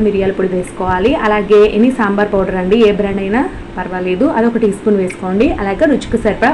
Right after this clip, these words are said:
ఉప్పు అనమాట. ఇక ఏ గరం మసాలాలు ఏవి వేయాల్సిన అవసరం లేదండి. ఇందులో చాలా సింపుల్గా చేసుకున్నప్పటికీ కూడా చాలా ఫ్లేవర్ఫుల్గా ఉంటుందన్నమాట. చూసారు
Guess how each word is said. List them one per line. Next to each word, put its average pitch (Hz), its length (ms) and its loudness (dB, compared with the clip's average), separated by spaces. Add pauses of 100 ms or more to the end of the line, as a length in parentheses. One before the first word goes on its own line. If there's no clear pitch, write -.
(100)
ఉప్పు - 180 -2
అనమాట. 190 280 -2 (540)
ఇక - 80 -2 (240)
ఏ - 20 6 (260)
గరం 196 240 0
మసాలాలు 196 420 -2 (140)
ఏవి 214 220 4
వేయాల్సిన 190 340 0
అవసరం 190 300 -4
లేదండి. 185 280 -2 (100)
ఇందులో 190 220 2 (480)
చాలా 202 340 0 (280)
సింపుల్గా 220 560 2 (180)
చేసుకున్నప్పటికీ 202 560 0
కూడా 196 120 -2 (100)
చాలా 196 320 -6
ఫ్లేవర్ఫుల్గా 202 600 0
ఉంటుందన్నమాట. 180 540 -6 (540)
చూసారు 226 300 0